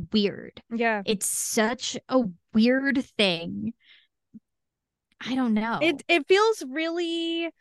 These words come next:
Speaker 2: sort of comes out of nowhere. I mean, not except for that I was like, "Oh, I know Patten Fate is here." But then it just goes nowhere, it feels like.
Speaker 1: It,
Speaker 2: And
Speaker 1: no,
Speaker 2: so
Speaker 1: to-,
Speaker 2: it's
Speaker 1: totally.
Speaker 2: very,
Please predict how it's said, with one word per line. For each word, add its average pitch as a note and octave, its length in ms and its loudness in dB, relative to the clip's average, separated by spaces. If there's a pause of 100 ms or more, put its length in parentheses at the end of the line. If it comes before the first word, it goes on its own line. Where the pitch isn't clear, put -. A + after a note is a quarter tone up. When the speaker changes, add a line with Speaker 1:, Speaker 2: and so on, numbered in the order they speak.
(400)
Speaker 2:
sort E4 320 -4
of C#4 100 -6
comes D4+ 340 -4
out F#4 140 4
of F4+ 140 0
nowhere. G4+ 720 -2
I C#4 60 4
mean, D#4 180 2
not C4+ 200 4
except B3+ 360 -2
for B3 100 0
that A3 100 2
I G#3 140 2
was G3+ 220 -4
like, F#3+ 160 -6
"Oh, G3+ 80 -4
I G3 100 -4
know G3 160 -6
Patten F#3+ 320 -12
Fate G3 160 -12
is - 160 -14
here." G3 240 -10
But D4+ 140 0
then E4+ 180 6
it D4+ 220 2
just B3 180 -8
goes C#4 380 4
nowhere, - 640 -6
it A3+ 140 -6
feels G#3 320 0
like. - 420 -10 (260)
Speaker 1:
It, D4+ 120 -2
Speaker 2:
And B3 80 6
Speaker 1:
no, F4+ 160 6
Speaker 2:
so A#3+ 220 6 (120)
Speaker 1:
to-, E4+ 60 6
Speaker 2:
it's A#3+ 180 2
Speaker 1:
totally. D4 220 4
Speaker 2:
very, B3+ 800 4